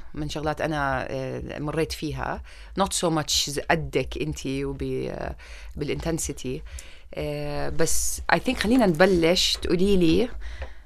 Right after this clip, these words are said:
about those ال-، الس-، السنين الأربعة اللي، آه، وقعتي فيها بالdepression. آه، كيف بلش؟ وبعدين نرجع we'll go back على القصة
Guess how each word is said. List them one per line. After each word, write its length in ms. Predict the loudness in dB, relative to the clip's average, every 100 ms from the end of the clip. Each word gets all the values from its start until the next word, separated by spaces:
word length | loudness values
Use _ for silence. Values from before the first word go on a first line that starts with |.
| -16 -14 -16 -16 -6 -2
about 220 | 0 0
those 420 | 0 0 0 -2
ال-، 280 | -2 -2 -2
الس-، 220 | -2 -2
السنين 460 | -2 -4 -2 2 2
الأربعة 680 | 2 -2 0 0 2 2 2
اللي، 680 | 0 -4 -4 -4 -2 -4 -4
آه، 560 | -4 -4 -4 -4 -4 -2
وقعتي 300 | -2 -2 -6
فيها 360 | -4 -2 -2
بالdepression. 840 | -4 -4 -4 -6 -4 -4 -4 -4 -6 -8 -8 -8 -8 -10 -12 -14 -12 -10
آه، 240 | -6 -4 -4
كيف 300 | -2 0 2
بلش؟ 680 | 2 2 0 0 -2 -4
وبعدين 360 | -2 2 4 4
نرجع 320 | 4 2 2
we'll 140 | 0 4
go 120 | 4
back 340 | 6 2 -2
على 200 | -6 -4
القصة 720 | -4 -6 -6 -6 -4 -4 -4